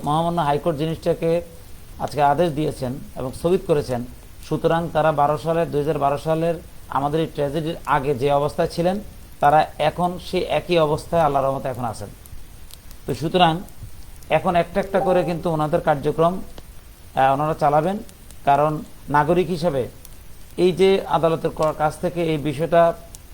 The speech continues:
হয়তো সময় লেগেছে, তবে বিধাতার যে, উম, মানে, কি বলে, ডিজাইন, সেটার জন্য আমাদেরকে অপেক্ষা করা লাগে, লেগেছে।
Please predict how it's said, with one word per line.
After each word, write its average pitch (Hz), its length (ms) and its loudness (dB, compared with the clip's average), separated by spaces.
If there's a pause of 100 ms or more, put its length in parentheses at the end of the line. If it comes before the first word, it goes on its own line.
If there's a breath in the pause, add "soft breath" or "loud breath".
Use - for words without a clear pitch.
(340)
হয়তো 180 260 6
সময় 180 240 -2
লেগেছে, 151 300 2
তবে 147 160 0
বিধাতার 156 460 2
যে, 156 80 0
উম, 127 480 -8 (340)
মানে, 131 240 -4
কি 147 100 -6
বলে, 135 180 -2
ডিজাইন, 135 360 0 (440)
সেটার 151 220 0
জন্য 160 200 0
আমাদেরকে 151 540 0 (460)
অপেক্ষা 156 320 -2
করা 165 160 2
লাগে, 156 280 0
লেগেছে। 160 460 0